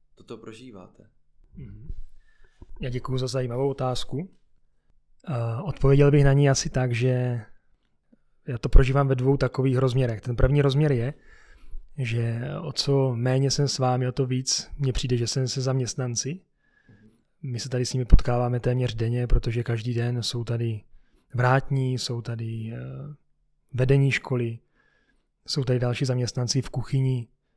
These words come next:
Speaker 2: a tak dál. Občas se objeví někdo z učitelů, z vychovatelů, mají tady,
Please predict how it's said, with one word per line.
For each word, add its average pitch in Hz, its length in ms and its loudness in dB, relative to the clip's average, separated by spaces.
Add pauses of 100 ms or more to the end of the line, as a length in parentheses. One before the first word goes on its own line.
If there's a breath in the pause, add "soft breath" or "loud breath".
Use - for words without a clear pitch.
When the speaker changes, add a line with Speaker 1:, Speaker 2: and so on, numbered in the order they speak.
(560)
Speaker 2:
a 151 80 -6
tak 143 160 2
dál. 131 380 0 (800)
Občas 139 280 8
se 139 80 0
objeví 127 200 4
někdo 127 180 0
z 113 60 -2
učitelů, 127 440 0
z 113 60 0
vychovatelů, 123 600 -2
mají 120 200 -4
tady, 117 540 -4